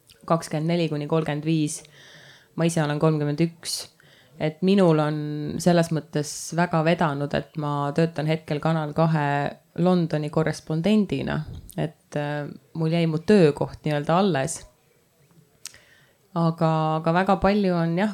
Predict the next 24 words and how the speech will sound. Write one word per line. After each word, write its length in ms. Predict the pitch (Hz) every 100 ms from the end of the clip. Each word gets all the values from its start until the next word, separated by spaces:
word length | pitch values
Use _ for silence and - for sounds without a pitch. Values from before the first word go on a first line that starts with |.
| -
ka 360 | 190 170 156 165
noori 240 | 175 160
filmitegijaid, 640 | 170 175 165 160 165 160 165
kes 220 | 160 170
õpivad 280 | - 160 160
filmi 300 | 226 196 156
praegu 300 | 160 156 160
Londonis, 560 | 160 151 151 160 -
minu 160 | 160 151
kursakaaslased, 800 | 170 170 147 147 147 147 151 151
kes, 220 | 151 147 - - 156
äh, 220 | 151 156
teevad 480 | 160 156 156 - -
mida 240 | 165 170
iganes 320 | 185 160 165 165
on 140 | 160
vaja 160 | 160 165 202
teha, 240 | 170 143 151
et, 240 | _ -
äh, 160 | 151 147
minul 360 | 175 185 160
oli 320 | 151 156 156 156
jah 180 | 170 170
õnne 400 | 185 160 143